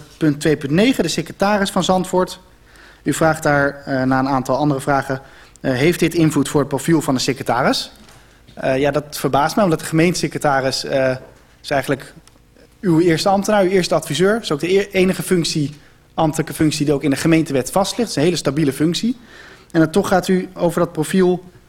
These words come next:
eh, stelt u dat profiel ter discussie eigenlijk. En eigenlijk is de vraag is niet veel logischer om dan de gebiedsmanager, eh, de, te bekijken hoe dat, wat het effect is, eh, voor het profiel van de gebiedsmanager,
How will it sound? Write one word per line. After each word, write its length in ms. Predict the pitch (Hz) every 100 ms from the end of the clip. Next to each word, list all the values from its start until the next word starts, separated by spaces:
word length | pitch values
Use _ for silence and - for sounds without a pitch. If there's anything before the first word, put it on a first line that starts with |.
| _ _ _ _ _ _
eh, 360 | 139 139 135 131 131 - _ _ _ _ _ _
stelt 340 | - 180 175
u 60 | 185
dat 200 | 180 214
profiel 440 | 185 165 208 190
ter 200 | 196 185
discussie 460 | 151 - 240 - 139
eigenlijk. 340 | 120 - 123
En 100 | 147 143 143 - _
eigenlijk 320 | - 160 160
is 80 | 156
de 60 |
vraag 180 | 165 160
is 80 | 156
niet 160 | 156
veel 120 | - 143
logischer 560 | 139 151 196 190 214 - - - -
om 100 | 151
dan 120 | 151
de 60 |
gebiedsmanager, 760 | 151 165 220 180 135 113 120 117 - _
eh, 320 | - 131 123 123 - _ _ _ _ _ _ _ _ -
de, 140 | 147 - 151
te 100 | 151
bekijken 380 | 135 139 135 147
hoe 80 |
dat, 140 | 151 165
wat 180 | 156 160
het 140 | 143
effect 340 | 165 175 170
is, 240 | 170 160 - - - - - - - - _ - -
eh, 240 | 143 139
voor 200 | 139 156
het 180 | 147 147
profiel 300 | 160 147 160
van 120 | 151
de 60 | 143
gebiedsmanager, 760 | 143 135 156 127 120 123 127